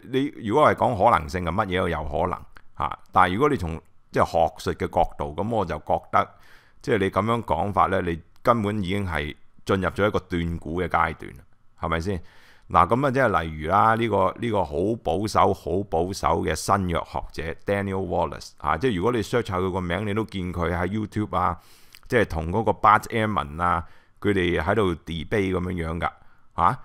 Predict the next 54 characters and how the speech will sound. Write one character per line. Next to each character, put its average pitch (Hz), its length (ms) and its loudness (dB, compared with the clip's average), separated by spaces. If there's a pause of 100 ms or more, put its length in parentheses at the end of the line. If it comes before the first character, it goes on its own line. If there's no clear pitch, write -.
(180)
即 196 120 4
係 - 20 6
佢 110 320 4
都， 175 200 2
如 101 160 0
果 151 120 8
係， 104 480 4
即 165 100 2
係 131 80 0 (160)
俾 117 140 2
佢 95 420 2
能 78 180 -4
夠 98 160 4
發 95 380 6
現 80 240 -6
到 85 320 -2 (340)
有 110 160 0
啲 139 80 -2
新 131 640 4
約 95 200 2 (120)
聖 95 400 -2
經 113 200 0
嘅 92 80 -2
抄 104 340 2
本 87 240 -2
係 82 160 -4
咁 85 200 -4
鬼 85 200 2
早 90 160 -4
嘅 85 220 -2
話， 82 220 -2
我 104 140 0
相 135 200 0
信 107 160 -2
佢 85 200 0
都 101 200 2
好 95 160 2
開 90 60 0
心 87 120 0
喎， 76 240 -6 (400)
啊， 110 200 6
即 160 80 0
係 143 60 4
佢 110 180 2
同， 82 340 -4
佢 107 160 0
同 92 200 -2
Bart 117 240 6
Ehrman 87 380 0
debate， 95 500 -2
佢 - 100 -6
咪 107 140 -2
多 127 280 2
樣 85 160 2